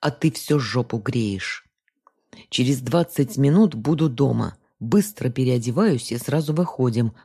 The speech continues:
понял?» «Да не бзди», отмахнулся друг. «Успеем. Никуда твоя Настя со своей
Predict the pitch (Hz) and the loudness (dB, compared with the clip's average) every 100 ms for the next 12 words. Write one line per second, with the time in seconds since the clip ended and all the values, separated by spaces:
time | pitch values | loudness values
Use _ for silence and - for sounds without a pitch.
0 | _ 170 214 160 107 98 _ _ _ _ | _ 2 4 4 2 -4 _ _ _ _
1 | _ _ _ _ - 131 233 277 143 120 | _ _ _ _ -14 -4 2 4 4 2
2 | 101 98 107 104 139 113 101 _ - 139 | -2 -10 -12 -4 -4 -4 -8 _ -8 -6
3 | - 113 - 110 110 - 139 - - - | -4 -6 -4 -6 -4 -6 -6 -8 -10 -16
4 | _ _ - 214 - - - 127 123 101 | _ _ 0 0 0 -10 -6 -2 -2 -4
5 | - - _ _ - - 135 - 143 254 | -8 -14 _ _ -8 -4 -2 -2 -2 -2
6 | - 120 120 131 214 214 - - 107 - | -4 -2 0 4 2 0 -6 -10 -10 -12
7 | _ - 127 123 131 143 123 | _ -8 -6 -4 0 0 -2